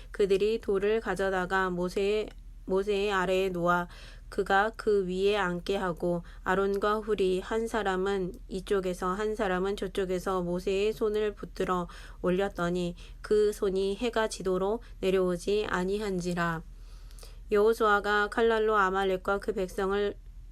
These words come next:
쳐서 무찌르니라. 여호와께서 모세에게 이르시되,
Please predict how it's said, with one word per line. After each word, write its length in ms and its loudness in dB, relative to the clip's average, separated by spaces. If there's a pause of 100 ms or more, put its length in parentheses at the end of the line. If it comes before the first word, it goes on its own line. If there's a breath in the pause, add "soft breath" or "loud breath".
(120)
쳐서 440 0 (280 loud breath)
무찌르니라. 840 2
여호와께서 680 2
모세에게 640 2
이르시되, 600 -2